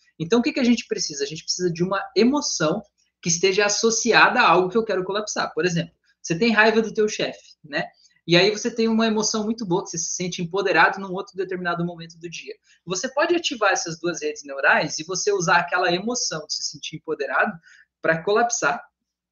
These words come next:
aquela rede neural da raiva lá do chefe, pra que você não fique com raiva dele, você se sinta mais empoderado mesmo quando tá diante dele, por exemplo, né? É, só que isso só funciona quando você está conscientemente, é, é, participando do processo, ativamente, você tá colapsando aquela rede, você tá dizendo, "Não,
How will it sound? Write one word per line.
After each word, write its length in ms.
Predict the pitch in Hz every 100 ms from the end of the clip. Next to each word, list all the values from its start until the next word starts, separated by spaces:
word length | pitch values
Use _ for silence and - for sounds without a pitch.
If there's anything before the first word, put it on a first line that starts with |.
| _ -
aquela 300 | 156 180 175
rede 280 | 165 160 180
neural 300 | 214 151 151
da 140 | 226
raiva 400 | 208 151 208 160
lá 100 | 143
do 100 | 165
chefe, 320 | - 143 151
pra 140 | 185 180
que 80 |
você 160 | 202 254
não 100 | 240
fique 200 | 240 -
com 120 | 349
raiva 300 | 302 240 240
dele, 220 | 233 190
você 200 | 151 151
se 120 | 165 -
sinta 260 | 175 185
mais 240 | 170 175 175
empoderado 580 | 170 190 202 165 180
mesmo 240 | 170 160 165
quando 160 | 180
tá 140 | 170 170
diante 220 | 165 165
dele, 180 | 180 -
por 120 | 180
exemplo, 320 | 208 185 147 _ _
né? 240 | - 127 160 - - - -
É, 200 | 147 156
só 200 | - 220
que 320 | 233 220 208
isso 340 | 311 - - 170
só 280 | - 214 294
funciona 500 | 262 175 165 202 220
quando 240 | 208 208
você 220 | 202 185 202
está 240 | - 208 -
conscientemente, 1120 | 208 285 - 165 170 170 - 147 196 - - _ _ _ -
é, 580 | 135 139 123 139 135 120
é, 40 |
participando 600 | - 151 - 165 165 170
do 100 | 165
processo, 600 | - 139 - 147 180 175
ativamente, 840 | 175 247 240 202 165 147 180 170
você 240 | 180 180 185
tá 140 | 196
colapsando 560 | - 214 233 - 185 196
aquela 180 | 214 294
rede, 200 | 254 165
você 140 | -
tá 140 | - 180
dizendo, 240 | 185 208
"Não, 220 | 190 175